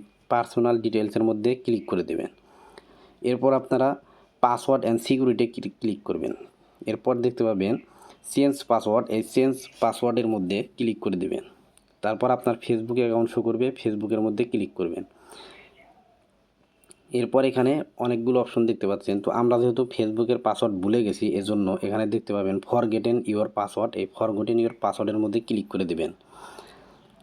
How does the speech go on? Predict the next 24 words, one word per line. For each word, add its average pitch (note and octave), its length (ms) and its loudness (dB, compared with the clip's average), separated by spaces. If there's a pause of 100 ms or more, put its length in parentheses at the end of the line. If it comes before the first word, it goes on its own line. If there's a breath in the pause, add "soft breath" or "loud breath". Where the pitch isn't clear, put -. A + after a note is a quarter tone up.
(140)
ক্লিক D3+ 260 0
করার D3 200 2
পর D3 220 0
আপনাকে C3 460 0
এখানে B2+ 320 4
অনেকগুলো A#2 400 0
অপশন A#2 300 2
দেখতে G#2+ 220 0
পাচ্ছেন। G#2 300 0
তো - 100 0
সব C3 220 0 (120)
থেকে C3+ 180 2
সহজ A#2+ 320 2
পদ্ধতি A#2 300 2
হচ্ছে A#2+ 140 2
WhatsApp। G#2+ 560 2 (460 loud breath)
তো A2+ 100 2
আমরা A2+ 240 4 (120)
WhatsApp-এর B2 400 2
মাধ্যমে A#2 360 2
নেব, A#2 140 2
WhatsApp A2+ 520 0
ক্লিক A#2 240 0
করে D3+ 280 0